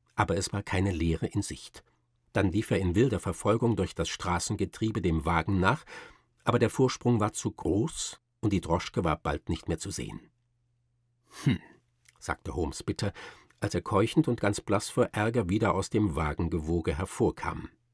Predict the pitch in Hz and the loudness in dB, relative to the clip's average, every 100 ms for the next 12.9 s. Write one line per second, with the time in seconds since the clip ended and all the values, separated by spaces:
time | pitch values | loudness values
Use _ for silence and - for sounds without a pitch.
0 | _ _ _ _ _ _ _ _ 139 143 | _ _ _ _ _ _ _ _ 4 4
1 | - _ 196 226 180 175 151 151 117 135 | 2 _ 2 2 2 2 2 2 2 2
2 | 160 147 156 165 - - - - - - | 2 0 2 2 2 -12 -14 -18 -8 0
3 | - - 120 165 - 165 175 123 87 185 | 0 0 -2 -2 0 4 6 6 2 0
4 | - 165 165 - 143 - 175 - 165 147 | 2 2 2 2 0 2 0 2 -2 0
5 | 135 - 147 - - 170 - - 127 - | -2 -2 -4 -2 -2 0 -2 -4 -2 0
6 | 135 127 156 139 120 - 165 156 143 113 | 2 2 0 0 0 2 4 4 2 0
7 | 139 135 - 151 - - 147 - 160 156 | 0 -4 -4 -6 -4 -8 -8 -12 -4 -4
8 | - - - - - - _ _ _ _ | -4 -12 -14 -12 -12 -12 _ _ _ _
9 | _ - - 95 80 101 107 147 - 92 | _ -12 -4 -4 -4 -2 -2 -2 -4 -4
10 | 90 - 107 - 120 101 90 90 - 87 | -6 -6 -8 -4 -4 -4 -2 -2 0 -2
11 | 87 104 90 - 87 92 - - - - | 0 -4 -4 -4 -2 -2 -4 -12 -18 -20
12 | - 104 - 90 123 107 85 120 | -10 -6 -2 0 2 4 2 2